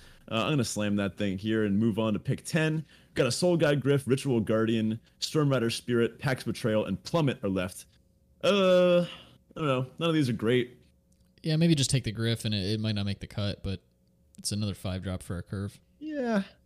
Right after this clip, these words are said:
Speaker 1: yeah, it's looking like a nice thing to have here. Uh, we got another Dryad's Revival.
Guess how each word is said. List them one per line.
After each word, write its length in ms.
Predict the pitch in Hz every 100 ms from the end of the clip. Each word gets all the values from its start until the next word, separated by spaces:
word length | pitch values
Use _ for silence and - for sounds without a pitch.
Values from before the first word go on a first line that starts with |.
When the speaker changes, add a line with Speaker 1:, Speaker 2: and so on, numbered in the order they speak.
| _
Speaker 1:
yeah, 360 | - 156 160 156 143 -
it's 300 | 147 143 139
looking 280 | 139 131
like 240 | 117 107 104
a 400 | 107 101 98 -
nice 240 | - 107 101
thing 120 | 80
to 60 | 90
have 260 | 92 92 90
here. 280 | 98 95 - - - - -
Uh, 60 | 110
we 80 | 110
got 220 | 127 98
another 320 | 135 120 123
Dryad's 560 | 113 110 110 113 110 95
Revival. 600 | 107 95 107 110 120 117